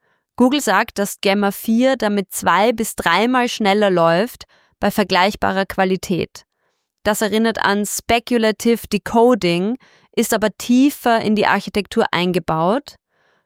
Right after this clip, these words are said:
Für alle, die Modelle selbst hosten, ist das ein echter Gamechanger. Weniger Rechenzeit,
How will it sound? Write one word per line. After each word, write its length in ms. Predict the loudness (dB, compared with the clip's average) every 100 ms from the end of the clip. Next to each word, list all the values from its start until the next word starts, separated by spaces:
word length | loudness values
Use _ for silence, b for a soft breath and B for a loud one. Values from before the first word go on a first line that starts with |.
| _
Für 200 | -2 0
alle, 420 | 2 4 4 2
die 120 | 0 0
Modelle 360 | 2 2 0
selbst 460 | 2 2 2 -2 0
hosten, 640 | 2 2 0 -4 -4 -4 b b b _
ist 240 | -4 -2
das 100 | -2
ein 140 | -2
echter 340 | 0 -2 0 -2
Gamechanger. 880 | 0 0 -2 -4 -8 -6 -8 -8 -12 _ _
Weniger 560 | -2 2 2 2 0 0
Rechenzeit, 760 | -2 -2 -6 -2 0 2 0